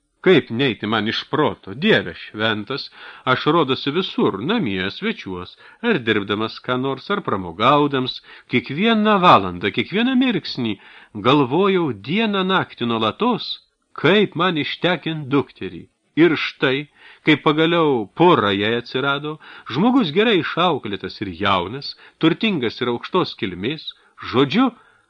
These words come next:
apdovanotas taip visom dorybėm, kad net sunku tiesiog įsivaizduoti. Ta kvaišas pardos purkštauja ir rėkia: „Aš jo nemyliu, aš dar per jauna, prašau atleist, tekėti aš nenoriu.“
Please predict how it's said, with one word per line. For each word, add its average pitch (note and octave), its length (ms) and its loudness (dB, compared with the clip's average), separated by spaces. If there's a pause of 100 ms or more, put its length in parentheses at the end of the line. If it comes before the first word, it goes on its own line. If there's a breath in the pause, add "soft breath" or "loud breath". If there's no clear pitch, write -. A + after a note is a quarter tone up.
(200 soft breath)
apdovanotas E3 760 2
taip F#3+ 320 0
visom B2 400 -2
dorybėm, A2+ 560 0 (220 soft breath)
kad C#3+ 160 0
net F#3+ 240 0
sunku E3+ 340 -2
tiesiog D#3+ 400 -2
įsivaizduoti. G#2+ 920 -4 (840)
Ta G#3 180 10
kvaišas A3+ 920 2
pardos G2 640 2 (120)
purkštauja C#4 760 0 (120)
ir E4 80 2
rėkia: A#2+ 500 2
„Aš - 180 0
jo E4+ 200 6
nemyliu, D#4 640 4 (220 loud breath)
aš A#2+ 200 0
dar C3+ 160 4
per B2 160 2
jauna, D#3+ 600 0 (280 loud breath)
prašau - 320 -6
atleist, A#3+ 580 -2 (280 soft breath)
tekėti D#3 420 0
aš - 260 -2
nenoriu.“ A#3+ 720 0